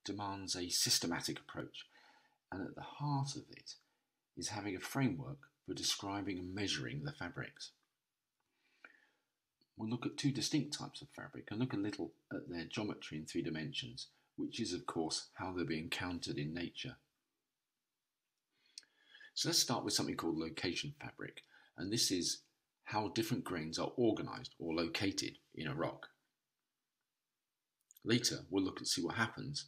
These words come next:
if it gets squashed. So let's start off looking at the top one here, which is grain size layering.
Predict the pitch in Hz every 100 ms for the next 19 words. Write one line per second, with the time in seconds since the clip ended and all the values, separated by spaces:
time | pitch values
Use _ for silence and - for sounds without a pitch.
0 | - 65 65 76 - - 82 71 - -
1 | _ _ _ _ _ _ _ _ _ -
2 | - - - - _ _ _ _ _ -
3 | - 104 139 156 - 127 110 - 98 -
4 | _ _ 110 104 90 85 - - 151 -
5 | 135 131 131 135 131 - _ _ _ -
6 | - - 95 - 113 113 110 98 - 131
7 | 127 - 135 139 123